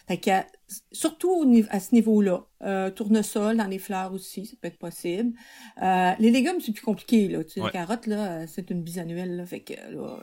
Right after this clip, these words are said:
Speaker 1: on embarque pas là-dedans, là. Ça, c'est plus compliqué. Mais, euh, celle-là, sinon, ben, on achète des graines, puis effectivement, on peut faire des pousses de carottes.
Speaker 2: OK.
Speaker 1: Personnellement, c'est pas mes préférés. <laughs> Personnellement.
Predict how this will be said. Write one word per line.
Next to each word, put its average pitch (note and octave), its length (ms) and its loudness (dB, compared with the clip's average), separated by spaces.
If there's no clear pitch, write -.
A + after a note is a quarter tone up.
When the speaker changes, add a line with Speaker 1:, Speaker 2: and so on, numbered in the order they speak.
Speaker 1:
on G#2+ 120 -12
embarque G#3 320 -14
pas E3+ 80 -4
là-dedans, F3 460 -4
là. A#3 140 -2
Ça, G#3 140 -10
c'est F#3+ 140 -10
plus - 160 -16
compliqué. - 480 -10
Mais, F3+ 320 4
euh, E3 320 -2
celle-là, G3+ 340 2
sinon, A3 400 2
ben, F3+ 320 0
on F3 80 -2
achète E3+ 220 -2
des F#3+ 100 2
graines, F#3+ 240 0
puis A3+ 100 2
effectivement, G#3 500 0
on - 20 0
peut A3+ 100 -10
faire G3+ 200 -4
des F#3 160 -4
pousses A3 420 2
de F#3 60 -6
carottes. F3 440 -8
Speaker 2:
OK. A2+ 180 -6
Speaker 1:
Personnellement, A3+ 760 2
c'est A3+ 100 -6
pas F#3+ 140 -8
mes F3+ 160 -6
préférés. - 580 -10
<laughs> - 720 -4
Personnellement. G3+ 680 -2